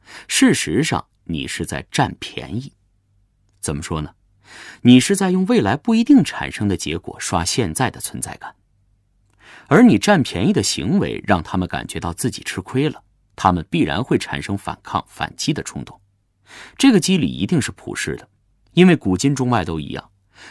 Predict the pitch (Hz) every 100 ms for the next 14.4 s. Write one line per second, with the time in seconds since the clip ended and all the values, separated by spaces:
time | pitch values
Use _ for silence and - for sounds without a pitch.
0 | - - 156 233 160 175 220 - 85 98
1 | 143 151 101 - 196 202 - 233 - -
2 | 196 - - 202 117 90 73 - 71 -
3 | 60 - - 50 - _ _ _ _ _
4 | _ - - - 131 151 139 98 - 135
5 | 131 123 120 113 67 - 92 90 95 85
6 | 90 - _ - - 233 - 95 69 -
7 | 76 101 120 69 80 98 - - 78 -
8 | 139 160 - - - - 247 190 - _
9 | - - 82 185 101 76 95 - _ _
10 | - 92 - - - - _ _ _ _
11 | _ 110 98 78 80 71 57 _ - 113
12 | 104 107 80 - - - 90 _ _ -
13 | - - - 113 170 254 190 175 90 -
14 | - 90 -